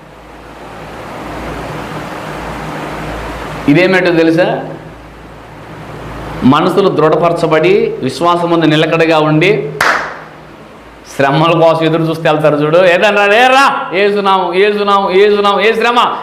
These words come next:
ఏసునామం, ఏసునామం" అనుకుంటే వెళ్తావు. ఇక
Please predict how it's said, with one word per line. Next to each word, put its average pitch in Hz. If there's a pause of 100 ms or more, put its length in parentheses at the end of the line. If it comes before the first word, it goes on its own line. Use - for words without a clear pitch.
ఏసునామం, 208
ఏసునామం" 220
అనుకుంటే 226
వెళ్తావు. 220 (1300)
ఇక 151